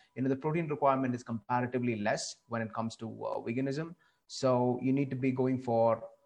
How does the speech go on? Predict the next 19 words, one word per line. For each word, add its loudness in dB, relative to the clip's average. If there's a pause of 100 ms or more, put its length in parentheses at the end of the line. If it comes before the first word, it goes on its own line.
(240)
a -2
lot 2
more 2
food 0 (680)
like 2
lentils 0
or, 0 (140)
you -6
know, -4
peas 2
or 0
anything -4
of -6
that 0
sort, 4 (200)
just -4
to -2
even -4
compromise, -4